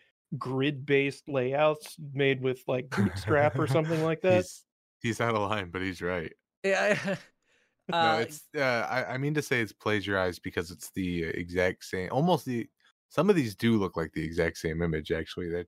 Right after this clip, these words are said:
Speaker 2: they're
Speaker 3: They
Speaker 2: kinda small,
Speaker 3: do.
Speaker 2: so I
Speaker 3: Give me,
Speaker 2: can't
Speaker 3: give
Speaker 2: quite
Speaker 3: me a
Speaker 2: tell.
Speaker 3: second. I am, I am going to the
Speaker 2: Enhance.
Speaker 3: podcast. s-, I, yeah, I'm going to the podcast section. Uh, that's not right. Uh,
Speaker 2: But the, all the
Speaker 1: I'm gonna post
Speaker 2: sections
Speaker 1: the
Speaker 2: are
Speaker 1: screen
Speaker 2: laid out
Speaker 1: cap.
Speaker 2: exactly the same. They have the same amount of examples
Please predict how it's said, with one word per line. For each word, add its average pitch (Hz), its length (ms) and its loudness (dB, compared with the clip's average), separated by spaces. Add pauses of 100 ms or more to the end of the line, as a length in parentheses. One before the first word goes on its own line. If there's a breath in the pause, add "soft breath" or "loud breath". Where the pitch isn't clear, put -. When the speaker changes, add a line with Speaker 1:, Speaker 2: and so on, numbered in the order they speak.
Speaker 2:
they're 180 100 6
Speaker 3:
They 190 60 6
Speaker 2:
kinda 165 180 -2
small, 156 120 2 (200)
Speaker 3:
do. 196 60 0
Speaker 2:
so 82 80 -4
I - 60 -6
Speaker 3:
Give - 180 2
me, - 60 -4
Speaker 2:
can't - 140 -16
Speaker 3:
give 180 100 2
Speaker 2:
quite 180 80 0
Speaker 3:
me 202 120 -2
a 190 40 2
Speaker 2:
tell. 170 100 0
Speaker 3:
second. 156 400 0
I 147 160 2
am, 156 340 -2 (260)
I 131 100 -6
am 120 120 -6
going 135 280 -4
to - 40 -8
the 160 60 2
Speaker 2:
Enhance. 160 340 2
Speaker 3:
podcast. 143 240 -6
s-, - 200 -16 (640)
I, 156 160 2
yeah, 143 220 0 (120)
I'm 147 140 -4
going 180 240 -4
to 233 60 -2
the 220 60 -2
podcast 160 540 2
section. 135 480 -2 (720)
Uh, 120 320 4
that's - 180 -2
not 62 180 -6
right. 110 240 -2 (240)
Uh, 120 120 -8 (920)
Speaker 2:
But 120 220 2
the, 117 100 0
all 123 160 4
the 127 60 -2
Speaker 1:
I'm 120 100 -4
gonna 113 140 2
post - 80 -12
Speaker 2:
sections 107 260 -4
Speaker 1:
the 104 80 -6
Speaker 2:
are 98 140 -2
Speaker 1:
screen 139 200 -6
Speaker 2:
laid 104 200 0
out 101 80 2
Speaker 1:
cap. 101 80 -2
Speaker 2:
exactly 98 400 -4
the 92 100 -6
same. 92 340 -4
They 95 60 2
have 98 120 0
the 92 60 -6
same 95 300 -2
amount 92 240 0
of 90 80 -2
examples 87 640 -2